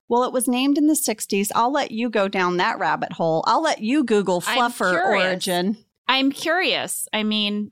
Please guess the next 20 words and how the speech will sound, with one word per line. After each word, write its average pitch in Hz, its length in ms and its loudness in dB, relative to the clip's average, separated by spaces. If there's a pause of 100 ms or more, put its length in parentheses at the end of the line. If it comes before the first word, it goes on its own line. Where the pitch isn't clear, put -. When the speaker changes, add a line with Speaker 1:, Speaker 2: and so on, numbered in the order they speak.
Speaker 2:
you 254 180 0
know, 202 340 0 (220)
Speaker 1:
Mm-hmm. 220 400 -2 (280)
Speaker 2:
I 214 100 2
feel 233 240 -2
like 233 200 -2
fluffers 254 800 -2
were 214 360 0
around 202 580 -4 (880)
in 226 200 0
the 226 80 -2
seventies. 392 1040 -2 (280)
Speaker 1:
<laughs> 320 240 4 (560)
Well, 269 200 2 (840)
Speaker 2:
So 294 360 0
it 277 180 -2
Speaker 1:
maybe 320 380 0
fluffernutter 285 640 -2
predates 220 560 -6
it. - 200 -8